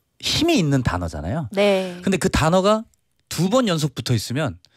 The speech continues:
Speaker 1: 이건 안 될 수가 없거든요.
Speaker 2: <laughs>
Speaker 1: 네.
Speaker 2: 아, 그쵸.
Speaker 1: 네, 무조건 해낼 수 있는 거예요. 예,
Speaker 2: 네,
Speaker 1: 무조건.
Speaker 2: 맞아요.
Speaker 1: 예,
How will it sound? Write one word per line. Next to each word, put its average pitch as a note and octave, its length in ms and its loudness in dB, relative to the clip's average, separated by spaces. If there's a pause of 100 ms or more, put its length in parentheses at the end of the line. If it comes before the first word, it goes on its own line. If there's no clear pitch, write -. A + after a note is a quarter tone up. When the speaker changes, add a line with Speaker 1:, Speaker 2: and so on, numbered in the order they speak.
(180)
Speaker 1:
이건 E3 200 2
안 C#3+ 220 -2
될 A3+ 120 2
수가 B3 200 0
없거든요. F2 440 -4
Speaker 2:
<laughs> C4 580 0
Speaker 1:
네. - 80 0 (240)
Speaker 2:
아, B3+ 100 0
그쵸. B3+ 380 0
Speaker 1:
네, D#3 140 0
무조건 D4 440 2
해낼 A#3 240 2
수 - 120 -2
있는 C#3 160 0
거예요. F2 300 -2
예, G2+ 40 -2
Speaker 2:
네, B3 320 2
Speaker 1:
무조건. - 300 0
Speaker 2:
맞아요. A#3 260 -2
Speaker 1:
예, A#3 40 0